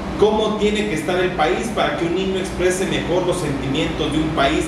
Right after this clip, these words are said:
que el propio presidente?", ¿no?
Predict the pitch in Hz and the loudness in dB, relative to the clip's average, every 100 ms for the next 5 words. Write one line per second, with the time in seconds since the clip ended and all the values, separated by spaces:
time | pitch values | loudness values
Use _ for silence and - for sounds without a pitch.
0 | - 127 123 156 156 151 - 120 - 131 | -2 -4 -2 -2 -2 -2 -2 -2 -2 0
1 | 135 135 127 123 - - - - - - | 0 0 -2 -4 -4 -6 -6 -6 -4 -4
2 | - - 120 | -4 0 0